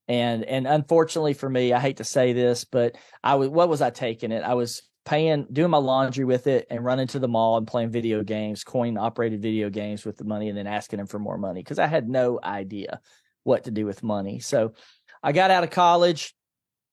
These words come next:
It took me a little while to la-, land a decent job, but my first, my first job, I remember getting my W two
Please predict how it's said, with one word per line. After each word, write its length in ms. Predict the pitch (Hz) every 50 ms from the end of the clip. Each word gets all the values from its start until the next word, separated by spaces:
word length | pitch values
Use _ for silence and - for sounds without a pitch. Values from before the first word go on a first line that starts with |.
| _ _ -
It 140 | 139 143 143
took 160 | - 214 185
me 80 | 180 180
a 20 |
little 140 | 175 175 160
while 140 | 151 156 147
to 60 | 143
la-, 200 | 143 147 151 147 - -
land 240 | 143 151 156 139
a 40 | 127
decent 360 | 131 143 147 143 - 135 113
job, 440 | 120 143 139 127 139 139 143 143 135
but 120 | 123 110 123
my 120 | 123 131 - -
first, 440 | - 175 190 185 - - - - - _ _ _ _ _ _ _ _ _
my 140 | - 143 139
first 400 | 139 - 185 202 202 - - -
job, 480 | 165 170 156 151 147 139 135 131 135 -
I 120 | - 135 135
remember 360 | 135 143 156 170 175 180 165
getting 260 | 147 143 147 139 131
my 120 | 131 123
W 400 | 127 123 135 131 131 135 139 143
two 420 | 127 - - 127 104 90 87 -